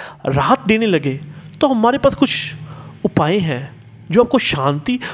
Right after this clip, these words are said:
और सुख ज़िंदगी जीने के संग्राम जीतने में मदद करेगा। पॉइंट नंबर वन, जीवन में प्रतिदिन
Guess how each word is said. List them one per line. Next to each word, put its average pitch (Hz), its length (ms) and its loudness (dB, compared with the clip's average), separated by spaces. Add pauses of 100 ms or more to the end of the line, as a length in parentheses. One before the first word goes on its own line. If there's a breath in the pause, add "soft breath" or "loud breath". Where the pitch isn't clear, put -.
(120 loud breath)
और 254 80 4
सुख - 300 -2
ज़िंदगी 170 460 0 (380 loud breath)
जीने 180 320 0
के 247 120 -2
संग्राम 196 420 0
जीतने 156 340 0
में 233 160 -2 (160)
मदद 156 360 2
करेगा। 135 380 0 (1040)
पॉइंट 139 200 2
नंबर 147 180 2
वन, 151 360 0 (580 loud breath)
जीवन 240 360 4
में 349 300 0 (300)
प्रतिदिन 269 480 0